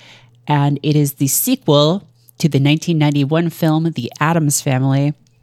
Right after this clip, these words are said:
And, uh, whereas the nineteen ninety-one film is kind of truer to the sixties sitcom.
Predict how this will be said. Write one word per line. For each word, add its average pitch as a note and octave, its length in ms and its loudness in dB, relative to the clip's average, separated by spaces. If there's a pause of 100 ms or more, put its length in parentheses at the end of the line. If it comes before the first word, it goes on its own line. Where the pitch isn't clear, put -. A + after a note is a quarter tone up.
(680)
And, C3+ 280 0
uh, C3 300 0 (560)
whereas G3 440 4
the F3+ 540 0
nineteen A3 300 2
ninety-one G#3+ 440 2
film G#3 520 2
is D3+ 640 -2 (760)
kind A#3+ 180 0
of B3+ 100 -2
truer A3+ 540 0
to - 160 -8
the F3+ 80 4
sixties - 480 0
sitcom. A3 580 0